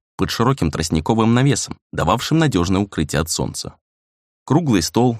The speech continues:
два плетеных стула, тарелки и приборы.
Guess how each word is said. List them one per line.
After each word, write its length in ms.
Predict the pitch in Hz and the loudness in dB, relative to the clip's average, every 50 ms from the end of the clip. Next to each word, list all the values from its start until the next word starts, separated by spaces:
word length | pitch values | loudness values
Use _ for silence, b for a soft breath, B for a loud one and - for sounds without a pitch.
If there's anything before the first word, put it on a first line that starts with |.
| - - | -6 -6
два 260 | - 82 95 131 135 | -4 0 0 0 0
плетеных 440 | - 82 76 - - - - 95 - | 0 -2 -2 -2 -2 -2 -4 -4 -6
стула, 400 | - - 123 123 117 110 107 - _ _ _ | -2 0 2 2 2 2 -2 -4 _ _ _
тарелки 460 | - 80 85 101 135 147 139 - 151 | -2 0 2 4 2 2 2 0 -2
и 200 | - - - 151 | -4 -2 -4 -6
приборы. 560 | 139 - 139 123 85 78 73 67 - - - | -4 -2 -2 -2 0 0 -2 -2 -2 -4 -8